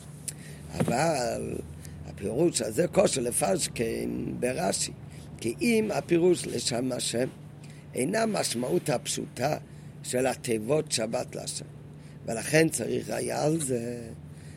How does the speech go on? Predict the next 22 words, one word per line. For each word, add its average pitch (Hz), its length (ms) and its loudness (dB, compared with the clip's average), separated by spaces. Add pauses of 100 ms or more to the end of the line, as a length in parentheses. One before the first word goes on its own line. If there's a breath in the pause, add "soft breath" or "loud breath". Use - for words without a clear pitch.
(160 loud breath)
היה 123 320 2
לו 190 160 8
לרש"י 143 500 0
לפרשו, - 560 -2 (320)
קודם 175 420 6
לזה, 120 420 -2 (380 loud breath)
על 110 120 -4
הפסוק 107 580 -2 (140)
שבת 113 560 -4
להשם, 120 520 -4 (400 loud breath)
שנאמר 151 400 -2
בשבת 151 480 2
בראשית. 143 500 -2 (880 loud breath)
ובפרט 120 640 2
שרש"י 156 580 4
עצמו 143 500 2
כותב 117 380 0 (160)
כאן, - 220 -10 (460 loud breath)
כשם 160 640 10
שנאמר 139 600 4
בשבת 139 580 0
בראשית 120 560 -4